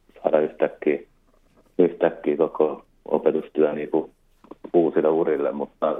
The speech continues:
sit kun sen sai tehtyä, niin sit tuntui pari päivää tosi hyvältä, että tämähän sujuu ihan mukavasti ja kotona on rauhallista opettaa, kun ei voi laittaa aina mikrofoni pois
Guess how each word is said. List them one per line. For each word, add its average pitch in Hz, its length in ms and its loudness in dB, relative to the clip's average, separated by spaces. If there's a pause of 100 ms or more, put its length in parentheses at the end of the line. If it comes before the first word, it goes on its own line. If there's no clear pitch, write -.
sit 120 140 2
kun - 140 -2
sen 113 200 0
sai 76 180 -2
tehtyä, - 400 -6
niin - 140 -10
sit 131 180 2
tuntui - 320 -6 (120)
pari 71 200 0
päivää 57 340 -4
tosi 60 300 -10
hyvältä, - 400 -6
että - 180 -20 (100)
tämähän 73 320 -8 (960)
sujuu 98 260 4
ihan 87 160 -2
mukavasti 80 600 -2
ja 78 100 0 (880)
kotona 85 380 2
on 80 140 0
rauhallista 78 720 -4 (840)
opettaa, - 540 -2 (120)
kun 80 120 2
ei 78 80 -2 (720)
voi 80 120 2
laittaa 80 400 -2
aina 76 220 -6 (260)
mikrofoni 87 540 -2
pois 82 240 -4